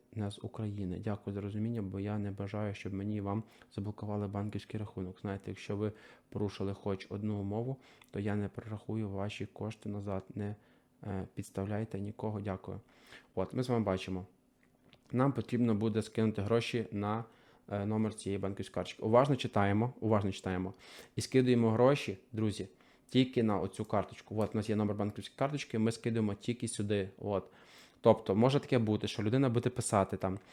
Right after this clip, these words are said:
е, «Я перешлю, скиньте гроші на карточку там мами, на карточку сестри, на карточку дівчини, на карточку друга». Не ведіться на це. Е, це виходить третя особа. Тим проблеми можуть бути. Краще,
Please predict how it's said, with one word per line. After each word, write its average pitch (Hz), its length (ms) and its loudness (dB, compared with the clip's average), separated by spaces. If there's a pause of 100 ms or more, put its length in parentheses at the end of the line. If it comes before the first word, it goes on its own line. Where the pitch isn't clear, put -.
(280)
е, 101 260 4
«Я 131 200 10
перешлю, 131 680 4
скиньте 139 340 2
гроші 127 380 4
на 113 120 6
карточку 127 520 4
там 110 200 8
мами, 131 840 8 (260)
на 110 100 0
карточку 117 320 4
сестри, 135 420 6
на 131 80 8
карточку 120 360 8
дівчини, 120 440 8 (240)
на 120 100 0
карточку 127 360 6
друга». 120 240 6
Не 113 120 8
ведіться 117 320 4
на 95 100 4
це. 92 200 0 (720)
Е, 104 200 4
це 131 120 8
виходить 123 300 8
третя 120 260 8
особа. 101 400 8 (260)
Тим 113 100 4
проблеми 104 360 6
можуть 104 240 2
бути. 101 240 -2 (840)
Краще, 127 480 4